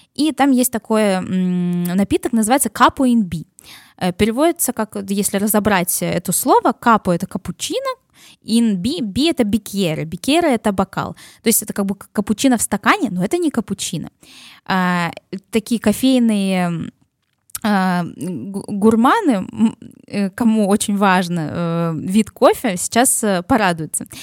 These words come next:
Это меж-, это что-то между макиато и скьюмато. Макиато, а, это шот эспрессо,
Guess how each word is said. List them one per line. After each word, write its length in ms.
Это 220
меж-, 420
это 220
что-то 280
между 280
макиато 560
и 160
скьюмато. 720
Макиато, 640
а, 380
это 380
шот 240
эспрессо, 600